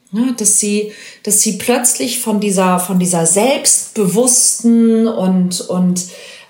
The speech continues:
ähm, beschäftigten und erfolgreichen und was auch immer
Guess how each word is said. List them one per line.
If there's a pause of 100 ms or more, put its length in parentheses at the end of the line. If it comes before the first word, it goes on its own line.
(100)
ähm,
beschäftigten
und
erfolgreichen
und
was
auch
immer